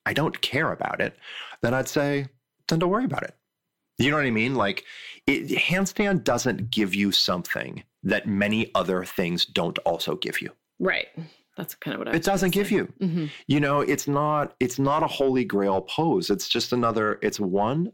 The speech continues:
Speaker 1: of countless shapes. It just has a really high degree of perceived equity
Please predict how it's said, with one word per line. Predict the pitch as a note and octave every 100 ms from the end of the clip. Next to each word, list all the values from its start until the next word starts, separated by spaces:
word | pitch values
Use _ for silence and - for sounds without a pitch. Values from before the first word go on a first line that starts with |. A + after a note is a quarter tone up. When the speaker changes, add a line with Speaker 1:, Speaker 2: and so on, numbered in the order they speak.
| _ -
Speaker 1:
of | B2+ - -
countless | - - A#2+ B2+ C3+ C3 - -
shapes. | - - - - - - - - - - - -
It | F3+ G3
just | A3 G3
has | - C3+ B2+
a | A2+
really | F#2+ G2 A2+ B2 A#2+
high | - G2 F#2+ F#2
degree | F2+ F#2 F#2
of | F2
perceived | - F2 - E2+ E2 -
equity | C#3 - G#2 - -